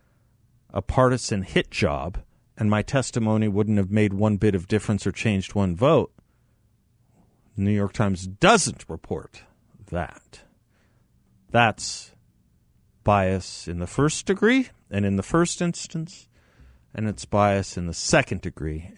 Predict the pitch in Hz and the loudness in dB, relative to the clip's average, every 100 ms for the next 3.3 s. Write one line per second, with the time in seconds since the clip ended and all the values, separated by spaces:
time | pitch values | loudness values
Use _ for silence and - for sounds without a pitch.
0 | - 87 80 80 - 113 - - - - | -8 -6 -4 -6 -2 -2 -4 -18 -20 -20
1 | - - - - - _ _ _ _ _ | -20 -20 -20 -20 -20 _ _ _ _ _
2 | _ _ _ _ _ _ _ _ _ - | _ _ _ _ _ _ _ _ _ -6
3 | 151 117 | -4 -4